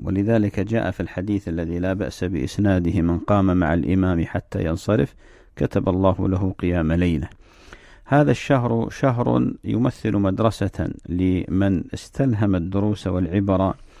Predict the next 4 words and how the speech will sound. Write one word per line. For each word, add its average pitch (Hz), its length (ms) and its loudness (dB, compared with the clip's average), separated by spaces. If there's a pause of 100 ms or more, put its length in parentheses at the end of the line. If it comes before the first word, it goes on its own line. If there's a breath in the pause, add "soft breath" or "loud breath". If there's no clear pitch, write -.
(520 soft breath)
وعلم 92 800 2
المقاصد 95 800 0
والأسرار 90 680 -2
والحكم 92 800 -2